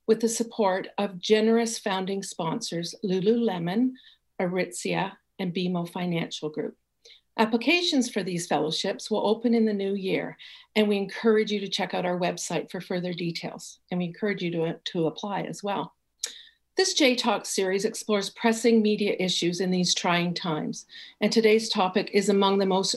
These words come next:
urgent. How can news organizations and journalists move forward to serve the public's need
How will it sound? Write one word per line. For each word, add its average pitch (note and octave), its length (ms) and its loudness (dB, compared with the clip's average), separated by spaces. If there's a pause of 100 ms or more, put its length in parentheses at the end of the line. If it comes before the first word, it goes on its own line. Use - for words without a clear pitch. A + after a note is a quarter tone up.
urgent. F3+ 420 0 (480)
How A#3+ 460 4
can G3+ 200 2
news G#3+ 240 6
organizations F#3 1000 0 (100)
and G#3 220 4
journalists E3 640 -2
move G#3+ 320 4
forward E3 400 0
to - 100 -4
serve G#3 300 2
the G3+ 120 -2
public's A3 520 0
need F3+ 380 0